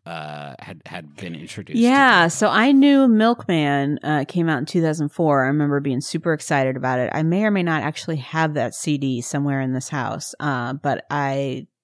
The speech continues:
Speaker 2: I was super into them, and then they totally disappeared
Speaker 1: Yeah.
Speaker 2: from my radar.
Speaker 1: They, they were very prolific in the, uh, m-, mid-aughts,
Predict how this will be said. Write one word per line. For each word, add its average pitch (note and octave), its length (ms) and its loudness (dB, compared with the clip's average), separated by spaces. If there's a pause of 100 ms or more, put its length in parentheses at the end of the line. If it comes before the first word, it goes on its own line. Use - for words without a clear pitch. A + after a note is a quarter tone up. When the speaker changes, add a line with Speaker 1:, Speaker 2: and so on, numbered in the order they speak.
Speaker 2:
I D3 100 -4
was D3 120 -6
super A3 320 0
into F3 280 0
them, D#3+ 340 0
and D3 200 -2
then D3 360 0
they C#3+ 380 -2
totally D3+ 280 -2
disappeared C3+ 720 -6
Speaker 1:
Yeah. A#2 220 -2
Speaker 2:
from A#2+ 180 -6 (480)
my C3+ 80 -4
radar. B2 440 -4 (200)
Speaker 1:
They, E3+ 240 4
they D#3+ 240 2
were D#3 140 4
very E3+ 340 2
prolific C#3+ 640 0
in A2+ 340 -4
the, G#2 500 -10
uh, F#2 500 -14
m-, A#2+ 220 -12
mid-aughts, A#2+ 1120 -4